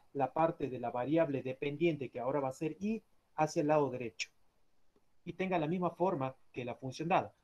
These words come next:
Ahora voy a tener X igual a Y más tres sobre cuatro. Acá vamos a hacer un pequeño cambio, ¿sí? Y quiero que me presten atención en esta parte.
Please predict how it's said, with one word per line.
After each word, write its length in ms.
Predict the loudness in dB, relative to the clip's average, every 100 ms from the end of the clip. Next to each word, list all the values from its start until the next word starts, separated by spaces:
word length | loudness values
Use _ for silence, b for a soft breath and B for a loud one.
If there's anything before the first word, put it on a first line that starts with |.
| _
Ahora 240 | 0 2 4
voy 140 | 2
a 100 | 0
tener 260 | -4 -6 -2
X 480 | 0 0 -2 -8 -6
igual 420 | 0 4 4 4 0
a 160 | 2
Y 220 | 4 2 2
más 240 | 0 -2
tres 300 | -2 -2 -4 -10
sobre 340 | -8 -6 -6
cuatro. 360 | -8 -12 -14 -20 _ _ _ _ _ _ _ _ 2
Acá 280 | 2 8 8
vamos 320 | 8 6 2
a 40 |
hacer 200 | 0 4
un 120 | 4 4
pequeño 480 | 2 4 4 4
cambio, 560 | 6 6 6 -2 -8 -10 _ _ _ _ _
¿sí? 260 | -6 -4 -6
Y 100 | -2
quiero 180 | -2
que 80 | -2
me 100 | -6
presten 280 | -6 -6 -8
atención 380 | -10 -10 -6 -6
en 80 | -8
esta 180 | -10 -10
parte. 300 | -10 -12